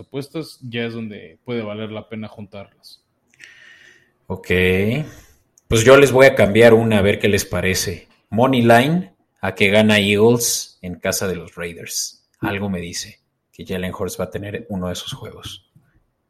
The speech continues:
Speaker 2: Paga bien.
Speaker 1: Algo me dice que no, pero es tu dinero.
Speaker 2: <laughs> ¿Más ciento cuarenta?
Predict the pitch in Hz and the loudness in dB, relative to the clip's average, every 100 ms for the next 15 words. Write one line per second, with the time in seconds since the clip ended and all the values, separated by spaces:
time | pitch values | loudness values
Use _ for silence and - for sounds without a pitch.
0 | _ - 101 92 98 98 120 104 104 107 | _ -2 0 0 -2 -6 -12 -16 -16 -16
1 | - 104 98 95 98 95 - 85 - - | -16 -18 -20 -20 -20 -20 -20 -20 -20 -20
2 | - - 104 - 110 107 95 92 - _ | -20 -20 -18 -14 -12 -12 -12 -18 -20 _
3 | _ - - - - - - - - - | _ -20 -20 -20 -20 -20 -20 -18 -18 -20
4 | _ - 160 120 156 127 143 - 147 147 | _ -14 -12 -4 -4 -4 -10 -10 -12 -12
5 | - 101 98 127 127 110 110 123 165 175 | -10 -2 0 0 0 2 2 2 0 -4
6 | - | -6